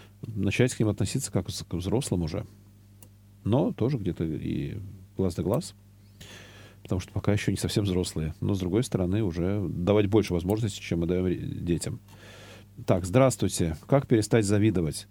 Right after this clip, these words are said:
Вижу, что завидую, делаю гадость человеку и ненавижу его. Как справиться? Почему так мучает грех? То же самое, да? З-,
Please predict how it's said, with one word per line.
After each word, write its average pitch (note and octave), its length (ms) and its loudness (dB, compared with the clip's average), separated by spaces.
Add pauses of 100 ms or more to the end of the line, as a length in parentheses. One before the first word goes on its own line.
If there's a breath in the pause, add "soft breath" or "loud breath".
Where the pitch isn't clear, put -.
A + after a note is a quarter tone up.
(300 loud breath)
Вижу, A#2+ 260 4
что - 140 -2
завидую, G#2+ 420 6
делаю G#2 380 6
гадость F#2+ 380 2
человеку C#3 640 2 (380 soft breath)
и B2+ 100 6
ненавижу G2+ 500 6
его. E2+ 360 2
Как B2+ 140 0
справиться? - 600 0 (340 soft breath)
Почему A2 300 0
так A#2 200 -2
мучает G#2 400 0
грех? E2+ 460 -2 (1600 loud breath)
То A#2+ 100 2
же A#2 100 4
самое, E2+ 340 0
да? A2+ 200 2
З-, E2+ 340 -4